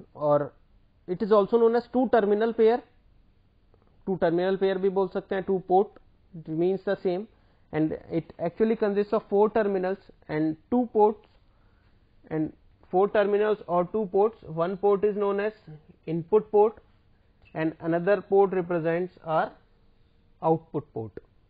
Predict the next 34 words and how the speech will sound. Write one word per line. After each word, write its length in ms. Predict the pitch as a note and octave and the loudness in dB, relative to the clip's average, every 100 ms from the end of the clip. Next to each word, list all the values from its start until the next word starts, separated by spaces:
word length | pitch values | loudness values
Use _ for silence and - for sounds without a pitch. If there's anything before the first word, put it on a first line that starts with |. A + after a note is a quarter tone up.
| _ _ _ _ _ _ _ | _ _ _ _ _ _ _
So, 120 | - D#3 | -6 -2
what 200 | F3 F3 | -2 -2
we 140 | A3+ | -2
do 220 | G3 G#3+ | 0 2
in 320 | G3+ F3+ F3+ E3 | 0 0 -2 -2
two 200 | G#3+ G3+ | -2 2
port 260 | G#3 G#3 - | 4 4 2
system, 440 | A3 - F3 A3 - - | -4 -2 -6 -6 -14 -10
we 240 | D3+ F3+ | -4 -2
apply 600 | E3+ E3 F#3+ F#3+ G#3+ A#3 - | -2 -2 2 2 2 -4 -8
input 460 | D#3+ D3+ G#3+ G3 | -6 -4 -4 -2
signal 340 | G3+ F#3 F#3+ G3 | 0 0 0 -2
at 100 | G3 | -2
one 200 | G3 F#3+ | -4 -2
port, 240 | G3+ A#3+ - _ _ _ - | -2 -2 -6 _ _ _ -12
whether 340 | C#3 C#3+ D#3 | -8 -4 -2
input, 340 | D#3 D3 F#3+ F#3+ - _ - | -4 -4 -6 -6 -10 _ -20
whether 460 | - D#3 D#3 D#3+ | -12 -6 -2 -2
at 120 | D#3+ - | -2 -2
port 240 | E3 D#3+ | -2 0
one 180 | E3+ F3 | -2 -2
or 120 | F3 | -2
port 280 | E3+ E3+ E3 - | -4 -4 -4 -2
two, 160 | - A#3+ _ _ _ _ _ _ - | -4 -4 _ _ _ _ _ _ -14
and 300 | - G3+ G#3+ - _ | -4 -2 -4 -10 _
obtain 460 | F3 F3+ - A3+ A#3 | -2 -2 0 0 2
our 200 | A#3 A3+ | 0 2
output 460 | F3 G3+ - G#3 | 0 0 0 -2
signal 320 | - F#3+ F#3+ G3 | 0 0 0 0
at 160 | F3+ | 0
the 180 | F3 G#4 - _ - | -2 -4 -8 _ -8
other 240 | D#3 D#3+ | -2 0
port. 260 | D3+ C#3+ B2 - _ _ _ _ _ _ | 0 -4 -8 -12 _ _ _ _ _ _
तो 80 | _ | _